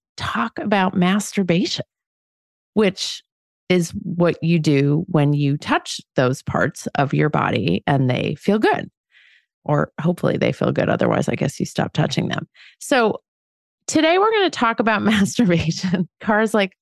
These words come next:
"I don't know what's going <laughs> on here." I want you to tell Nick that joke next time you see him. We're gonna talk about masturbation, and we're gonna talk about it from the perspective of,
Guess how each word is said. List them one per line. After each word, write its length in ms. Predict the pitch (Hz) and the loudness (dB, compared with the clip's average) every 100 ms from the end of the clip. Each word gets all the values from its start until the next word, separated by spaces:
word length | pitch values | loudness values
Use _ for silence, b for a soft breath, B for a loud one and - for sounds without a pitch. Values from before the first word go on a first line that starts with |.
| - | -2
"I 100 | 190 | 0
don't 160 | 208 | 0
know 140 | 220 220 | 0 -2
what's 420 | 170 156 143 - | -2 -2 -4 -4
going 320 | - 143 185 165 | -2 2 0 -2
<laughs> 140 | - - | -6 -2
on 140 | 302 - | -2 0
here." 100 | 302 - - _ 359 - 392 - - - _ _ _ _ _ _ _ 659 622 B B B B | -4 -4 -12 _ -4 -2 -4 -2 -4 -4 _ _ _ _ _ _ _ -2 -2 B B B B
I 80 | 220 | 0
want 140 | 220 247 | 2 4
you 60 | |
to 120 | 277 | 2
tell 320 | 269 190 175 160 | 0 0 2 2
Nick 260 | 160 139 - | 2 0 0
that 180 | - 135 | -4 -4
joke 320 | - 131 - | -2 -2 -2
next 220 | - 151 - | -4 -4 -2
time 180 | 139 - | -2 0
you 80 | 147 | -2
see 140 | - | -2
him. 180 | - 160 B B B B _ | -2 -4 B B B B _
We're 140 | 302 | 0
gonna 100 | 349 | 2
talk 220 | 339 392 | 0 0
about 180 | 427 427 | 2 2
masturbation, 800 | 294 277 - 254 208 190 196 180 - _ | 2 0 0 0 2 2 0 -2 -4 _
and 100 | 233 | 0
we're 60 | 254 | 2
gonna 160 | 294 311 | 2 0
talk 280 | - 320 | 0 0
about 320 | 359 330 254 226 | 2 2 2 2
it 220 | 208 - | 0 -2
from 260 | - 240 226 | -2 0 2
the 100 | 220 | 0
perspective 760 | - 214 - - 208 - 214 185 | 0 -4 -2 -2 -2 0 0 2
of, 420 | 165 160 156 | 2 2 0